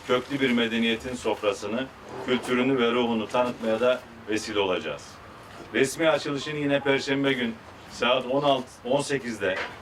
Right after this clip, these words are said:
resmi açılışını da yine Perşembe gün saat on sekizde gerçekleştireceğimiz Gastrofest hemşerilerimiz yedi Eylül Pazar akşamına kadar ziyaret edebilecekler. Söyleşilerden konserlere,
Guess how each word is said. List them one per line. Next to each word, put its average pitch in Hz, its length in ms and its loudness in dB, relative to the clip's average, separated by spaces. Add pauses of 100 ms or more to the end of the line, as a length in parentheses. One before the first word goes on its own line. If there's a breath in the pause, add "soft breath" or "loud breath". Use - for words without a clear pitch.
resmi 127 340 0
açılışını 131 480 -2
da 120 80 0
yine 127 200 0
Perşembe 123 500 2
gün 117 80 0
saat 120 320 0
on 139 120 4
sekizde 107 420 -4
gerçekleştireceğimiz 110 1040 -2
Gastrofest 110 720 -2 (540)
hemşerilerimiz 123 840 2 (340)
yedi 135 200 4
Eylül 113 260 2
Pazar 120 280 2
akşamına 123 500 0
kadar 127 300 -2 (220)
ziyaret 113 400 2
edebilecekler. 90 680 -6 (760)
Söyleşilerden 139 880 6
konserlere, 110 680 2